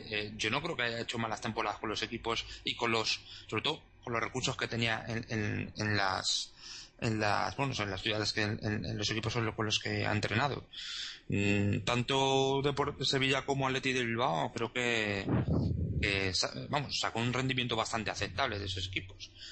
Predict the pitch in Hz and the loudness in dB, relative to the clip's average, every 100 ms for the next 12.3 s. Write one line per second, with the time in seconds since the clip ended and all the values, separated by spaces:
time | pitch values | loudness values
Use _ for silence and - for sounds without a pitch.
0 | - - - 110 120 127 120 110 - 120 | -16 -10 -4 -2 0 0 2 2 2 2
1 | 123 135 139 135 107 107 113 113 131 123 | 0 0 2 2 2 0 0 -2 -4 -4
2 | 101 113 139 117 107 110 117 120 143 160 | -2 -2 -2 -2 -4 -2 -2 0 0 0
3 | - - - - 110 113 120 135 170 127 | -4 -10 -14 -8 -2 0 0 0 0 2
4 | 113 101 98 98 - - - - - - | 2 2 0 -2 -10 -20 -20 -20 -16 -4
5 | 104 95 95 - 104 - 104 98 98 98 | -2 -2 -2 -2 -4 -4 0 0 0 2
6 | 110 117 110 113 110 120 135 175 - 120 | 2 2 0 0 0 2 2 2 0 0
7 | 110 101 98 98 107 - 110 107 113 113 | 2 2 0 0 -2 -2 -2 2 2 2
8 | 131 117 104 101 113 104 135 101 - 104 | 2 2 0 0 0 2 0 0 -4 -6
9 | 98 113 120 - - - - - - - | -4 -2 -4 -8 -18 -10 -8 -6 -10 -4
10 | 104 113 127 - - 104 113 143 175 165 | 2 2 2 -6 -12 -2 2 2 2 2
11 | 170 156 156 190 - - - 123 139 170 | 2 2 0 0 2 2 4 2 4 2
12 | 156 170 202 | 2 0 -2